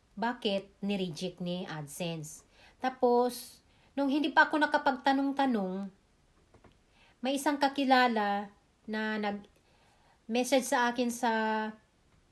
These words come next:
Messenger na, ano, kumusta na daw, daw yung YouTube ko.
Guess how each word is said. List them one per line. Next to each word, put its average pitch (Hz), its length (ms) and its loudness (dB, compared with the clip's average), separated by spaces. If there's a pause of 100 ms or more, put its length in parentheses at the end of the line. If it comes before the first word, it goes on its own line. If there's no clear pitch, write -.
Messenger 226 800 -2 (720)
na, 208 400 -6 (1800)
ano, 220 480 -4 (560)
kumusta 214 400 -2
na 214 160 2
daw, 214 80 4
daw 214 240 2
yung 220 320 2
YouTube 202 640 -2
ko. 208 400 2